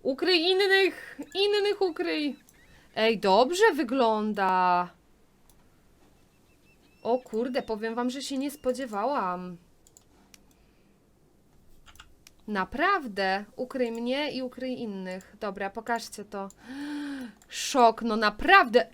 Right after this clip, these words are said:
I w ogóle te zmarszczki, wszystko... Dobrze jest zrobione. Uważam, że dobrze jest zrobione. To jestem ciekawa, aż jak będzie zrobiona Big Bonnie.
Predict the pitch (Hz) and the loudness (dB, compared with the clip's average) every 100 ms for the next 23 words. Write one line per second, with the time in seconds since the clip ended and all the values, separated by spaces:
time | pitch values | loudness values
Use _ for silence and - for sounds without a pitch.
0 | 147 240 214 214 240 269 269 285 247 277 | -8 -6 -6 -6 -2 -2 -2 -4 -2 -2
1 | 370 381 311 247 - - 254 - - 320 | 0 0 0 -6 -10 -8 -8 -6 -6 -6
2 | - - 220 196 202 214 - _ _ _ | -6 -8 -2 0 -2 -6 -14 _ _ _
3 | _ _ _ _ _ _ - 240 202 190 | _ _ _ _ _ _ -4 -4 0 0
4 | 180 180 196 175 175 170 175 - _ _ | 0 -2 -6 -6 -6 -6 -10 -16 _ _
5 | _ 214 233 254 240 220 202 202 185 185 | _ -4 -2 -2 -4 -4 -6 -4 -6 -6
6 | 196 185 180 175 175 175 285 339 339 - | -10 -8 -8 -6 -8 -8 -8 -6 -8 -6
7 | 233 - 240 254 254 233 233 240 233 240 | -6 -4 -4 -4 -4 -2 -4 -2 -2 -2
8 | 240 226 226 233 233 220 214 202 220 196 | -4 -4 -6 -6 -6 -6 -10 -8 -6 -6
9 | 185 185 | -8 -10